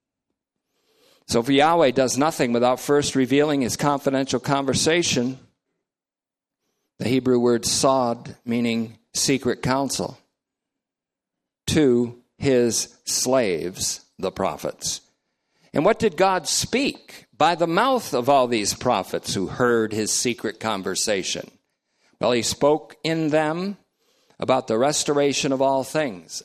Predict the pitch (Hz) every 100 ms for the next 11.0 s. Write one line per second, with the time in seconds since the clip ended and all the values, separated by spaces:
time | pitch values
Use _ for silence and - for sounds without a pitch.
0 | - 98 87 - 107 101 101 101 95 95
1 | 87 87 92 131 156 151 151 156 143 143
2 | - 131 123 143 135 135 120 101 82 -
3 | _ _ _ - 131 143 139 117 131 143
4 | 147 135 120 123 117 143 151 151 - _
5 | - - 151 147 143 160 175 - 90 -
6 | _ _ _ _ _ _ _ _ _ _
7 | - 90 - 127 104 104 104 - 117 104
8 | - 101 98 101 110 120 180 85 76 110
9 | 101 - 82 120 107 - 117 110 95 98
10 | 101 95 107 98 95 95 110 95 76 -